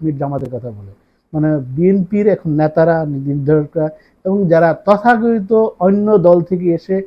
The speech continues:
বিএনপির বুদ্ধিজীবী সেজেছেন, তারাও কিন্তু প্রতিদিন যারা ভিডিও বানান, তারা দুইটা ভিডিও বানালে একটা ভিডিও বানান জামাত নিয়ে। কিন্তু বিএনপির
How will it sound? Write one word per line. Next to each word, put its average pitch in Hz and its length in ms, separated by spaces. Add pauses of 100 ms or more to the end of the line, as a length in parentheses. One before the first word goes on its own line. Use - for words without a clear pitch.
(280)
বিএনপির 180 680
বুদ্ধিজীবী 175 600
সেজেছেন, 170 580
তারাও 185 380
কিন্তু 214 360 (640)
প্রতিদিন 202 480
যারা 214 180
ভিডিও 165 380
বানান, 190 340
তারা 165 260 (540)
দুইটা 175 340
ভিডিও 202 300
বানালে 196 280
একটা - 200
ভিডিও 170 260
বানান 185 200 (120)
জামাত 160 320 (100)
নিয়ে। 113 200 (200)
কিন্তু 202 200 (380)
বিএনপির 214 680